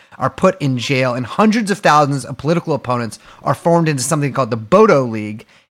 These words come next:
and many of them are just straight up es-, like, just massacred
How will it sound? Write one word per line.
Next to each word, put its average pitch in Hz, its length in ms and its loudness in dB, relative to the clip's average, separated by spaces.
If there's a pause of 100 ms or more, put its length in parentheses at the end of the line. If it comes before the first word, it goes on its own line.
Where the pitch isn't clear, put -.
and 147 340 2 (160)
many 196 680 4
of 139 240 2
them 123 340 0
are 143 140 0
just - 360 -4
straight - 280 0
up 135 180 -4 (260)
es-, - 380 -2
like, 139 340 -4
just 147 380 -8
massacred 151 720 -2